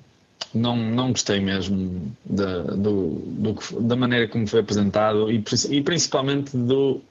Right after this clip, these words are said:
do que foi apresentado. Ehm, tirando aquelas coisas que já estávamos carecas de saber que iam existir, eh, Super Mario Maker, tínhamos visto os World Championships, basicamente é um,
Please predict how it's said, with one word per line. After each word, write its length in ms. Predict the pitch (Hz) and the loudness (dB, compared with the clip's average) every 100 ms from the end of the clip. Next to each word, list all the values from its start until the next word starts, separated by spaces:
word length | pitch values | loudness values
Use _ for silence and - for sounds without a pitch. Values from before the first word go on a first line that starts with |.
| _ | _
do 320 | - 117 135 135 | -8 -2 -2 -2
que 80 | |
foi 240 | - 135 131 | 0 2 2
apresentado. 680 | 131 120 131 135 127 113 107 - - - _ _ - 104 | 2 0 0 0 0 0 -4 -12 -20 -20 _ _ -4 0
Ehm, 640 | 98 95 92 90 90 90 104 - _ - | 2 2 2 0 -2 -4 -6 -10 _ -6
tirando 380 | 123 131 143 139 | 0 2 2 2
aquelas 320 | 131 135 123 | 2 2 2
coisas 340 | - 113 107 - | 0 0 0 -2
que 100 | - | -2
já 80 | 113 | 0
estávamos 420 | 120 113 113 104 | 0 0 0 0
carecas 520 | 110 107 104 104 98 | 2 2 2 0 0
de 380 | 104 101 98 95 | 0 0 2 2
saber 320 | - 101 104 | 2 2 2
que 140 | - 101 | 2 2
iam 140 | 101 | 2
existir, 560 | 101 92 - - 107 107 - - - - _ _ - - | 2 2 0 0 0 -2 -8 -18 -20 -20 _ _ -6 -2
eh, 420 | 98 95 90 90 | 0 0 0 -2
Super 320 | 95 110 120 | -2 0 0
Mario 280 | 117 113 110 | 2 2 2
Maker, 640 | 110 117 113 113 113 107 - - _ | 2 2 2 2 2 0 -2 -12 _
tínhamos 280 | - 110 107 | -2 0 2
visto 260 | 107 104 113 | 2 0 0
os 100 | 98 | 0
World 340 | 101 107 104 | 2 4 4
Championships, 840 | 98 113 110 107 101 104 95 - 101 - _ - - - | 2 2 2 2 2 0 -2 -6 -12 -14 _ -16 -14 -4
basicamente 600 | 104 98 92 104 104 101 | 0 2 2 2 4 2
é 60 | 104 | 2
um, 260 | 104 104 | 2 2